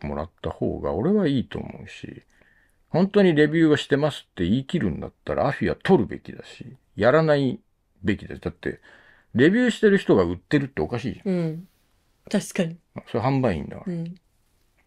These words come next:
Speaker 1: 結局だからもうい-、今時のレビューっていうのは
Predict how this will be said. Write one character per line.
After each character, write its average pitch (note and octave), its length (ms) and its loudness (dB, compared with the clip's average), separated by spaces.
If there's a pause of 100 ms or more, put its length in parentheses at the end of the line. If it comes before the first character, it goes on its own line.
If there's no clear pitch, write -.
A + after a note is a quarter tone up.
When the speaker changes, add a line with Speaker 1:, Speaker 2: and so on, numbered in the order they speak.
(500)
Speaker 1:
結 - 200 -4
局 C#3+ 300 -4
だ C3+ 120 2
か F2+ 140 2
ら D#2+ 80 2
も D#2+ 100 -2
う G2 60 -2
い-、 C3+ 140 -4
今 D3+ 240 2
時 E3+ 240 0
の E3 140 4
レ D3+ 140 6
ビ C#3 120 0
ュ C#3 100 0
ー - 20 -8
っ - 20 -18
て - 220 -8
い C3 60 2
う G#2 40 2
の E2 200 -2
は A#2 140 0